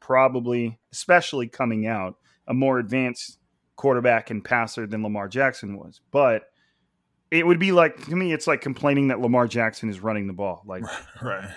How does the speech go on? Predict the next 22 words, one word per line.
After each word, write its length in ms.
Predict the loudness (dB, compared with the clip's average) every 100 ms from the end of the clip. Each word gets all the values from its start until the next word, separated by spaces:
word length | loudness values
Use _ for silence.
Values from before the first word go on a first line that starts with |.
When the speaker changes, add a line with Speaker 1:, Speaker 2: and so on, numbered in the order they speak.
| -12
Speaker 1:
it, 100 | -10 -4
it's 260 | -4 -4
just, 500 | -2 0 0 -6 -14 -10
it's, 320 | -10 -10 -12 -12
it's 180 | -10
just 220 | -8 -8 -10 -12
a 120 | -8
way 260 | -2 2 2
of 100 | 0
making 320 | -2 -4 -6
plays. 420 | -2 -2 -2 -6
And 140 | -12 -8
yes, 340 | -4 -2 -4
it 100 | -6 -4
opens 340 | -4 -6 -8
up 220 | -8 -10 _ _ -20
a 80 | -8
quarterback 480 | -2 0 2 0
to 80 | -2
more 160 | -6 -4
hits, 320 | -4 -4 -6
but 140 | -8